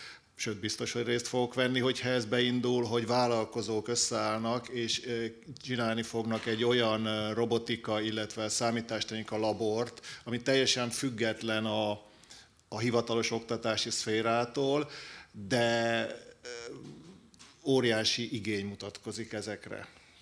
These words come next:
Tehát ez valahogy, hát most reményeink szerint ez valahogy ebbe a digitális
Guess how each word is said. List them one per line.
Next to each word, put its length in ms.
Tehát 200
ez 160
valahogy, 640
hát 220
most 180
reményeink 440
szerint 380
ez 120
valahogy 320
ebbe 420
a 60
digitális 680